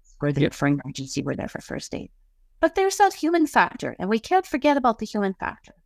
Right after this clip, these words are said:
Speaker 2: No, that's right.
Speaker 1: And
Speaker 2: And if you're lucky, you might
Speaker 1: that's
Speaker 2: even get the hand-holding passenger whisperer. You just never know.
Speaker 1: <laughs> Um, I think the calming tea, travel with a friend, bring some. Okay, yeah.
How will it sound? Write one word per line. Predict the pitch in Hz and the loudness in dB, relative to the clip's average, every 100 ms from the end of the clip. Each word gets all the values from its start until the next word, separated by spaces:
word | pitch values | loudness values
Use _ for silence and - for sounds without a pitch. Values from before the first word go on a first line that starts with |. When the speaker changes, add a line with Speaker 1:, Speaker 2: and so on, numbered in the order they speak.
| _ - | _ -4
Speaker 2:
No, | 127 110 | -2 0
that's | 110 - | -2 -2
right. | 127 110 - | -4 -4 -6
Speaker 1:
And | 208 202 | -2 0
Speaker 2:
And | 143 | 2
if | 139 | 2
you're | 175 | 2
lucky, | 180 151 | 2 0
you | 139 | 0
might | 151 | 0
Speaker 1:
that's | 156 | 0
Speaker 2:
even | 143 156 | 0 0
get | 156 | -2
the | 143 | -6
hand-holding | 143 147 139 143 139 139 127 - _ _ _ _ _ | 0 0 2 0 0 -2 -4 -10 _ _ _ _ _
passenger | - 131 143 104 | -6 -4 -2 -2
whisperer. | 92 98 - _ _ _ | -2 -6 -10 _ _ _
You | 135 | 0
just | 160 156 | 2 2
never | 170 143 127 | 2 2 0
know. | - _ - - 294 - 269 - 185 _ - 180 - - - - _ 262 - - | -4 _ -20 -20 -20 -18 -18 -14 -14 _ -14 -10 -12 -10 -12 -14 _ -8 -8 -6
Speaker 1:
<laughs> | 226 - - 220 _ _ _ _ _ _ _ | -6 -6 -20 -20 _ _ _ _ _ _ _
Um, | - 277 302 311 320 - | 2 4 4 4 0 -2
I | 277 - - | -6 -8 -4
think | 403 453 - _ _ | -2 -2 -6 _ _
the | - | -6
calming | 214 - 254 247 254 | -4 2 2 2 -2
tea, | - 320 339 | -4 0 0
travel | - 254 | 2 0
with | 240 240 | -2 -8
a | |
friend, | - 294 311 | -6 -6 -2
bring | 220 214 | 0 0
some. | - 269 | 0 -2
Okay, | 320 - 453 | 0 0 0
yeah. | 339 | 4